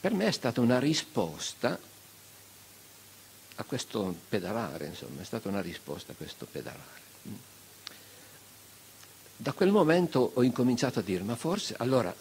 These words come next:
non posso dire che la verità non è raggiungibile e questo me lo dice la ragione.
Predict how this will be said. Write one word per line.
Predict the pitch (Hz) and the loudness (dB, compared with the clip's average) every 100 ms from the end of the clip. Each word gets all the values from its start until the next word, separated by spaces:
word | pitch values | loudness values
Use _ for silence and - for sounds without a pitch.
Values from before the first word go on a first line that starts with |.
| - - - - | -16 -18 -20 -6
non | 131 151 | 0 2
posso | 165 131 101 | 2 0 -4
dire | 87 78 73 - - - - - - - - - - - | -4 -4 -6 -14 -20 -20 -20 -20 -20 -20 -20 -20 -18 -2
che | 135 | 2
la | 120 | 4
verità | 113 107 104 113 113 - - - - | 4 2 2 0 -2 -4 -20 -20 -4
non | 123 113 110 | 2 4 4
è | |
raggiungibile | 107 110 - 113 98 110 104 95 90 85 - - - - - - - - - | 4 0 2 2 4 4 2 2 0 -2 -6 -20 -20 -20 -20 -20 -20 -20 -4
e | 123 | -4
questo | 123 123 117 | 0 2 4
me | 107 | 4
lo | 92 | 4
dice | 95 101 | 4 2
la | 85 | 0
ragione. | 87 - 55 - | -2 -4 -10 -14